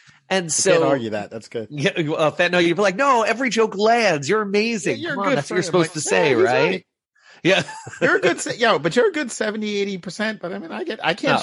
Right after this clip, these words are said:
Speaker 2: shoot
Speaker 1: but I,
Speaker 2: eighty percent
Speaker 1: you know,
Speaker 2: from the
Speaker 1: but hey, you know what? I've had some days that, you know, I've been down in the thirties and forties percent as well.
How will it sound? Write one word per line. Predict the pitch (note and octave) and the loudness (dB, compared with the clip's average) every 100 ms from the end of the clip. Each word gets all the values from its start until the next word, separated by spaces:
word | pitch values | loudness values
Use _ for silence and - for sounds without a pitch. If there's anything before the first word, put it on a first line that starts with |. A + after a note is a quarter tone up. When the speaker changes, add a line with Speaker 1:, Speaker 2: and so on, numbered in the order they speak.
| D3+ | 0
Speaker 2:
shoot | C#3+ C#3 | -2 2
Speaker 1:
but | B3 | 2
I, | |
Speaker 2:
eighty | A#3+ | 2
percent | - | 0
Speaker 1:
you | A3 | 0
know, | G3 | 0
Speaker 2:
from | C3+ | 0
the | |
Speaker 1:
but | D#3+ - | -2 2
hey, | F3+ | 4
you | D#3 | 4
know | D#3+ | 4
what? | F3 D3+ | 2 2
I've | C#3 | 0
had | D3 C#3 | 0 0
some | - D3 | -2 -4
days | C3+ C3 C#3 D#3+ D3+ | 0 2 2 2 2
that, | C#3+ | 0
you | D#3 | 2
know, | C#3 C3+ | 2 2
I've | C#3 | 2
been | C#3 | 0
down | A#2+ A2+ C3 | 0 0 0
in | C3 | -2
the | |
thirties | - C#3+ B2+ C3 B2+ | -2 2 2 2 0
and | B2+ - | -4 -4
forties | C3+ B2+ B2+ - | 0 2 0 -4
percent | B2+ A#2+ - A#2+ A#2+ | -8 -8 -4 -6 -2
as | C3+ A#2+ | -4 -4
well. | G2+ F#2 E2 A2 | 0 0 0 -4